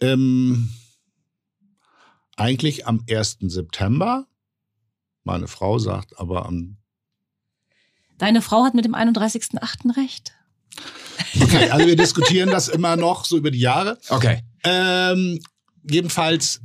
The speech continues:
Speaker 1: war ich auf eine Party eingeladen. Einunddreißigsten achten war ich auf diese Party eingeladen.
Speaker 3: Ja.
Speaker 1: Da habe ich dann erst das erste Mal Andrea gesehen.
Speaker 3: Ja.
Speaker 1: Äh, war sehr angetan von dieser Frau, die mich scheinbar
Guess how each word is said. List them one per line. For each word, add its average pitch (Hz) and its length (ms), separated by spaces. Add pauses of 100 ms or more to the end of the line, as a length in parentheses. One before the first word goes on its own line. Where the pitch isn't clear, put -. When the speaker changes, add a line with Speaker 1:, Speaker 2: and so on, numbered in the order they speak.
(140)
Speaker 1:
war 147 120
ich 147 100
auf 131 80
eine 127 100
Party 139 280
eingeladen. 180 800
Einunddreißigsten 101 600
achten 123 260
war 139 80
ich 139 100
auf 120 60
diese 135 160
Party - 340
eingeladen. 120 320
Speaker 3:
Ja. 101 80
Speaker 1:
Da 92 60
habe 107 120
ich - 40
dann 107 160
erst 107 240
das - 100
erste 113 280
Mal 101 200
Andrea 98 400
gesehen. 175 400
Speaker 3:
Ja. - 300 (720)
Speaker 1:
Äh, 143 680 (220)
war 127 260
sehr 117 240
angetan 160 380
von 208 160
dieser 196 200
Frau, 214 440
die 123 380
mich 120 200
scheinbar 123 640